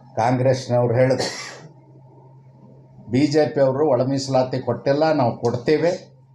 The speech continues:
ಎರಡು ಸಾವಿರದ ಹದಿಮೂರರ ಪ್ರಣಾಳಿಕೆ ಒಳಗೆ ಹಾಕಿದ್ರು, ಇದೇ ಖರ್ಗೆ ಅವರು, ಇದೇ ಪರಮೇಶ್ವರ, ಇದೇ ಮಾದೇವಪ್ಪ, ಇದೇ ಸಿದ್ದರಾಮಯ್ಯನವರು ಎಲ್ಲರೂ ಇದ್ದರು.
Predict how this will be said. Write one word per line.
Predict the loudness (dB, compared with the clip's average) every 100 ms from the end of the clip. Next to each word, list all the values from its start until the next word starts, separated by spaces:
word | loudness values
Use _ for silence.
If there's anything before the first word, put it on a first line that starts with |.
| _ 0
ಎರಡು | 2 2
ಸಾವಿರದ | 2 2 2 2
ಹದಿಮೂರರ | 0 2 -2 0 0 0 -2
ಪ್ರಣಾಳಿಕೆ | -2 2 2 2 2
ಒಳಗೆ | 2 4 2
ಹಾಕಿದ್ರು, | 0 -2 -4
ಇದೇ | -2 0 0
ಖರ್ಗೆ | 0 0 2
ಅವರು, | 2 2 0 -8 -12 -4
ಇದೇ | 0 2
ಪರಮೇಶ್ವರ, | 2 0 2 0 0 0 2 0 -6 -20 -20 -8
ಇದೇ | 0 2 4
ಮಾದೇವಪ್ಪ, | 4 2 4 4 2 0 -2 -4 -6 -20 -16 -4
ಇದೇ | 2 4
ಸಿದ್ದರಾಮಯ್ಯನವರು | 4 -2 0 2 2 2 -2 -2 -6 -8 _
ಎಲ್ಲರೂ | -8 -6 -6 -8 -2 0 0 0
ಇದ್ದರು. | -4 -6 -18 -20